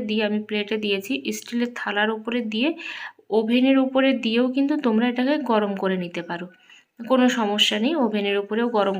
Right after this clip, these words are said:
করা যায়। তো এটা কিন্তু যখন গরম হয়ে যাবে এটা কিন্তু একেবারেই মুচমুচে হয়ে যাবে। তো চলো এবার এটাকে আমি মেলে দেব।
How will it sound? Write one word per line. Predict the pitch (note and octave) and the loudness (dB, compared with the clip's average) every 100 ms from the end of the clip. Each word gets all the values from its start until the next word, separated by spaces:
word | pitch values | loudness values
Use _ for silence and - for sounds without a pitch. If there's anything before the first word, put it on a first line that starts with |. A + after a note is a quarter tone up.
| F#3 | -2
করা | G3 G3 | -4 -2
যায়। | G#3 D#4 - - _ _ _ _ - _ _ _ _ _ - - | -4 -4 -8 -20 _ _ _ _ -20 _ _ _ _ _ -20 -12
তো | - - B3 | -6 0 2
এটা | C4+ C4+ | 2 0
কিন্তু | D4 D4 C#4+ | -2 -4 0
যখন | C4 C4 C4+ B3 | -2 2 0 2
গরম | A3 A#3 C4+ | 2 4 2
হয়ে | C#4 C4 | 2 2
যাবে | A3 A#3+ D4+ | 0 0 -2
এটা | G#3 G#3 | -2 -2
কিন্তু | A#3 A3+ | -2 -4
একেবারেই | G#3+ G#3 A#3+ C4+ | -4 -4 -2 0
মুচমুচে | G#3+ G3+ - F#3+ F#3 F#3 | 0 -2 -4 -8 -4 -4
হয়ে | F#3 F#3 | -4 -6
যাবে। | F#3 F#3 | -6 -6
তো | F#3+ F#3+ | -6 0
চলো | G3+ A#3+ C4 | 0 2 2
এবার | G#3+ G3+ | 2 0
এটাকে | G3+ G3+ | -2 -2
আমি | A#3 C4+ C4 | 0 2 2
মেলে | G#3 F#3 F#3+ F#3 | 2 2 0 -2
দেব। | F3 | -6